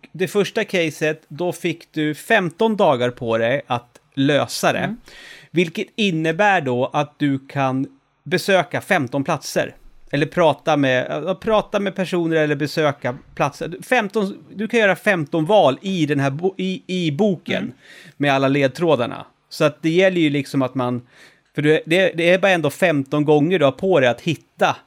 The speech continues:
Speaker 1: någonting som är väsentligt. För sen när de, eh, när du har liksom gjort det femton gånger, eh, det kan vara som så att vissa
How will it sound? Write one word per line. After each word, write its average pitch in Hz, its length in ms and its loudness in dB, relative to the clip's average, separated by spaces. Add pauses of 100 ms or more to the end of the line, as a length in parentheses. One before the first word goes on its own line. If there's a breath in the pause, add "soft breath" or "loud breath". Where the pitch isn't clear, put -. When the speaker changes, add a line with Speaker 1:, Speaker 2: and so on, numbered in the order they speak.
(120)
Speaker 1:
någonting 135 440 2
som 123 200 -6
är 123 80 2
väsentligt. 131 680 -2 (680 loud breath)
För 185 100 2
sen 214 460 0
när 180 280 2
de, 165 360 0
eh, 135 960 -4 (100)
när 160 160 -2
du 165 60 2
har 165 340 0 (180)
liksom 165 280 -6
gjort 196 240 -2
det 175 120 0
femton 156 440 -2
gånger, 147 440 0 (1000)
eh, 139 140 -4
det 160 100 0
kan 202 300 0
vara 165 240 6
som 135 140 0
så 139 140 0
att 135 120 -2
vissa 160 500 0